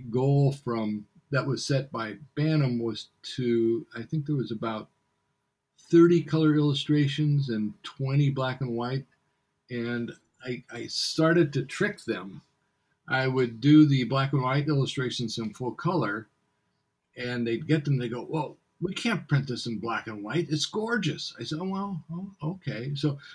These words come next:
by doing that over and over and over, I got the numbers up to about eighty color plates and about fifty black and white illustrations. So that, that was my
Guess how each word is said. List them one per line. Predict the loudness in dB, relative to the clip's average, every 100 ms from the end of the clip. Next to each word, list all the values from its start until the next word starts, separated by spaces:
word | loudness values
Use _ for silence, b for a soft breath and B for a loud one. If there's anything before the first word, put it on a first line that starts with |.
| B
by | 4 8
doing | 8 8 6
that | 4 4
over | 4 6
and | 2
over | 0 0
and | 2
over, | 2 0 -2 -2
I | 0
got | 2 0
the | 0
numbers | 2 4 4 2
up | -4 -2
to | -2
about | -2 -6 -6
eighty | 4 8 8 6
color | 0 -4 -6
plates | -8 -10 -8 -8
and |
about | -6 -6 -4
fifty | -4 -2 -6
black | -4 -6 -6
and | -8
white | -10 -10
illustrations. | -14 -14 -14 -14 -16 -18 -20 _ _ _ _ _ _ _ _ _ _ _ _ _ _
So | -6 -4 -4
that, | -6 -8
that | -8 -8 -8
was | -10
my | -8 -10 -10